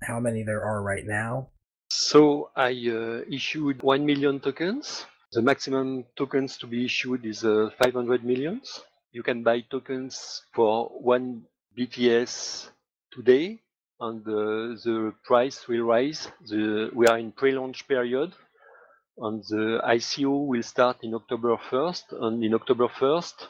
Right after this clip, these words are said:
Speaker 2: I will set up the price for one dollar for one Topsol.
Speaker 1: Okay, and you have one million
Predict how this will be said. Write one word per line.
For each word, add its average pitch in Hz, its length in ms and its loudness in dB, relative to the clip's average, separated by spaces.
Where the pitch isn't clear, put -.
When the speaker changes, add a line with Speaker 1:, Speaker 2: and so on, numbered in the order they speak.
Speaker 2:
I 117 200 2
will 117 180 0
set - 260 0
up 120 120 -8
the 120 80 -4
price 135 500 2
for 120 360 -2
one 123 280 0
dollar 107 460 2
for 101 240 0
one 113 180 0
Topsol. 107 540 -4
Speaker 1:
Okay, - 360 -8
and 113 200 -6
you 117 220 -4
have 113 380 -2
one 135 340 0
million 110 580 -2